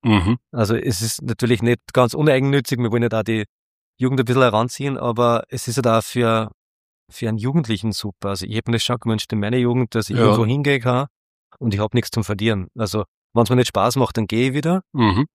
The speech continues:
Speaker 2: Aber wenn's mir Spaß macht, bleib ich halt da. Und es kostet mir nix und das wird sehr gut angenommen. Und ich glaub, dass das ein richtiger oder ein wichtiger Weg ist, dass man da die Jugend zu einer Szene oder zu einer Musik hin-,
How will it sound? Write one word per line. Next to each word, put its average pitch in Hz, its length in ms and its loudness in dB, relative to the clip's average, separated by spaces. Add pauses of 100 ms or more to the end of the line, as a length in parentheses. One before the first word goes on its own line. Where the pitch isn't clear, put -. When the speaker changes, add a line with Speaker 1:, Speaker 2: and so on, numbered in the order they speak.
(100)
Speaker 2:
Aber 107 160 0
wenn's 113 120 0
mir 135 80 2
Spaß 101 260 0
macht, 110 140 -2
bleib 98 220 -2
ich 95 60 0
halt 104 160 -2
da. 110 240 2 (260)
Und 101 500 0
es - 200 -10
kostet - 280 -2
mir 139 80 4
nix - 400 -2 (200)
und 113 200 0
das 123 200 0
wird 113 160 2
sehr 107 180 -2
gut 110 140 -2
angenommen. 98 440 -4
Und 104 120 -2
ich 107 60 -4
glaub, 107 200 0
dass 120 160 0
das 120 160 2
ein 120 80 4
richtiger 117 540 2 (340)
oder 120 160 2
ein 110 80 2
wichtiger 117 400 2
Weg 104 220 0
ist, 104 220 -4
dass 98 120 -4
man 107 100 -2
da 107 140 -2
die 98 100 -4
Jugend 107 440 0 (600)
zu - 140 0
einer 107 160 2
Szene 117 500 0
oder 110 140 2
zu - 100 -8
einer 107 80 -2
Musik 104 420 -4
hin-, 95 280 -6